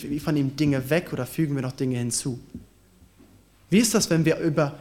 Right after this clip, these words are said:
Gemeinde denken? Denken wir darüber, dass es genug ist, dass Jesus hier regiert und dass er bekannt wird? Oder was braucht es, dass wir wieder zufrieden sind? Jesus will das korrigieren.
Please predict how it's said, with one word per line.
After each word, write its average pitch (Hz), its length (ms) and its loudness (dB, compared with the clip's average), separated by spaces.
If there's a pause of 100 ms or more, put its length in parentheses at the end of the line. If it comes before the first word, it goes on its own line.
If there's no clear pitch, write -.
Gemeinde 165 400 2
denken? 123 420 -4
Denken 175 240 0
wir 180 60 -2
darüber, 156 340 2
dass 139 160 0
es - 100 -8
genug 180 480 6
ist, - 300 -10 (240)
dass 143 220 -4
Jesus 214 440 4
hier 160 320 4
regiert 156 540 0 (540)
und 147 100 0
dass 147 140 0
er 175 160 4
bekannt 151 480 0
wird? 120 260 -10 (1000)
Oder 165 180 6
was 190 160 2
braucht 170 540 4
es, - 260 -6 (300)
dass - 140 -2
wir 135 100 0
wieder 131 120 0
zufrieden 131 460 -2
sind? 123 380 -10 (3250)
Jesus 202 320 6
will 208 60 8
das 196 140 4
korrigieren. 135 600 0